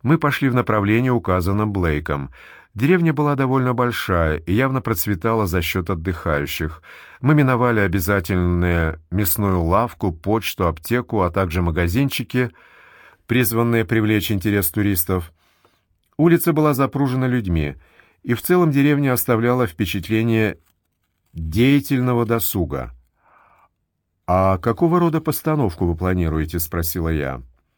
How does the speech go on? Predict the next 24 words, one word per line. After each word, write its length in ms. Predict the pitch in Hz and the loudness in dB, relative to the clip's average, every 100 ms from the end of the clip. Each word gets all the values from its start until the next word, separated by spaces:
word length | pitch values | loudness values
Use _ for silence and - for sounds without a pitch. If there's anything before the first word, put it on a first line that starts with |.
| _ _ _ _ _ _ _ _ _ - | _ _ _ _ _ _ _ _ _ -4
«Мой 360 | 101 117 117 | 2 4 4
друг, 320 | 104 123 143 - | 4 2 0 0
попечитель 560 | 90 92 120 98 98 | -2 -2 -4 -4 -2
нашего 420 | 98 92 - 87 | 0 0 -2 -2
театра, 580 | 85 117 131 131 92 82 | -2 -2 -4 -4 -2 -2
думает 440 | 78 117 120 117 - | 0 0 0 -2 -2
организовать 800 | - 95 104 90 101 107 117 - | -4 -2 -2 0 -2 0 -2 -2
с 80 | 104 | -4
нашей 340 | 101 95 98 | -4 -2 -4
пьесой 440 | 85 107 120 127 | -4 -4 -2 -2
гастрольный 640 | 95 92 82 101 101 104 113 | -2 -2 -2 -2 0 0 -2
тур. 500 | - 117 98 85 - _ - - - _ _ _ _ _ _ | -2 0 0 -2 -8 _ -20 -20 -20 _ _ _ _ _ _
Он 220 | - 175 165 | 0 4 4
решил, 340 | 165 175 170 | 2 2 0
что 220 | - 165 | 0 -4
курорты 600 | 160 151 156 147 156 147 | 0 2 2 0 -2 0
годятся 540 | 135 139 165 175 - 107 | 0 0 0 -2 -4 -2
для 160 | 98 | 0
этой 180 | 90 90 | 0 -2
цели, 600 | - 98 82 78 73 69 - - | -2 -2 0 0 -4 -6 -12 -8
и 80 | 101 | -4
попросил 460 | 120 127 - 165 | -2 -2 0 0
меня 260 | 143 123 117 | 0 0 -2
осмотреться. 800 | - 120 - 80 78 78 73 | -2 -6 -2 -4 -4 -6 -8